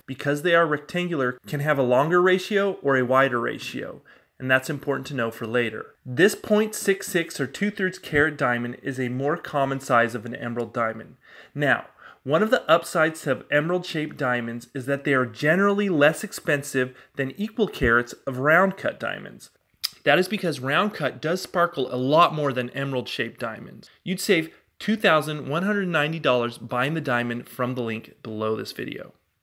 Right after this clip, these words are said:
This is a point eight carat emerald shaped diamond on the finger. Every diamond has facets, or these flat cut areas on the diamond. The emerald shaped facets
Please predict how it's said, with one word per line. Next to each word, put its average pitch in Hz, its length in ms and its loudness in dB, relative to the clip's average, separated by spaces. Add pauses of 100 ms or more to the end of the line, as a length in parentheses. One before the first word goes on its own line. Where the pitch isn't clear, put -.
(100)
This 151 120 -6
is 202 100 -2
a 202 80 2
point 156 360 0
eight 160 200 0
carat 151 320 2
emerald 160 280 -2
shaped 160 260 -6
diamond 123 380 -2
on 117 140 -4
the 120 80 -8
finger. 113 500 -8 (300)
Every 214 240 4
diamond 185 400 4
has 139 280 -8
facets, 147 600 0 (100)
or 131 180 -2
these 127 220 -6
flat - 480 0
cut - 320 -4
areas 113 560 -6
on 123 160 -8
the 117 80 -6
diamond. 117 560 -4 (680)
The 147 240 -4
emerald 240 360 2
shaped 135 400 0
facets 123 640 0